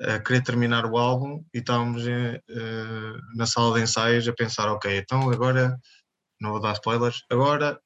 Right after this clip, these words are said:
a personagem vai fazer isto. Então que tipo de som é que achamos que, que faz sentido?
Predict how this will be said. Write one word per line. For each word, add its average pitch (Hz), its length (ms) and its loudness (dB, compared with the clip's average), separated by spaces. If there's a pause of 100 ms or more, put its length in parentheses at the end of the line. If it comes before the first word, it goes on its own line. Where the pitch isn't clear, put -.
(120)
a 135 80 -2
personagem 143 500 2
vai 139 160 0
fazer 127 300 0
isto. 110 320 -2 (800)
Então 131 480 -4
que - 140 -10
tipo 131 180 -2
de 131 80 -6
som 131 240 2
é 131 80 2
que 127 120 -2
achamos 127 400 0 (120)
que, 123 320 -2
que - 160 -18
faz 123 160 0
sentido? 127 720 0